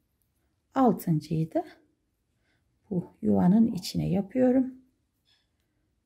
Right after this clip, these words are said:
Dalımızın işlevi tamam. Yanına bir sık iğne yapıyorum. Bir tane de bu üçgen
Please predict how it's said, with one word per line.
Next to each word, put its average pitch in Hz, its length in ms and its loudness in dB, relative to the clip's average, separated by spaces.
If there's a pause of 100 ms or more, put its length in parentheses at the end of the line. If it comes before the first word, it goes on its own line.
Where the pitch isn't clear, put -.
(320)
Dalımızın 175 640 2
işlevi 156 500 -6
tamam. 262 360 2
Yanına 339 340 4
bir 320 80 6
sık - 280 -8
iğne 311 160 2
yapıyorum. 190 580 0 (1000)
Bir - 60 -20
tane 320 340 4
de 311 160 2
bu 320 120 6
üçgen 247 460 2